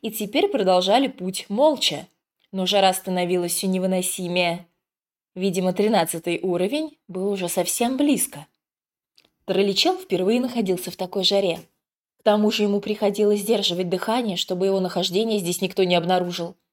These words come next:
От этого у него кружилась голова. Еле дыша,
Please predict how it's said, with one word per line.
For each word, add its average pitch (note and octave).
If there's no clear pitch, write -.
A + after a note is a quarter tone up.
От F3+
этого G#3
у -
него F3+
кружилась F3
голова. F3
Еле F#3
дыша, A3